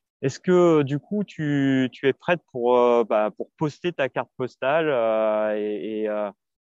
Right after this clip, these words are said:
je vais, euh, ben, un petit peu, euh,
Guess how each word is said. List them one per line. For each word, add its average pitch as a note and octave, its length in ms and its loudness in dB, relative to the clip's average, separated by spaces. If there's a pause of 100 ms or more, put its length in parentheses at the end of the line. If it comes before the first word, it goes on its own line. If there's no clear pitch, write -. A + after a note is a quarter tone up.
(160)
je G2+ 160 -18
vais, B2+ 280 0
euh, G#2 340 2
ben, G2+ 540 -6
un - 20 -14 (140)
petit - 120 -18
peu, B2+ 360 0
euh, G#2+ 120 2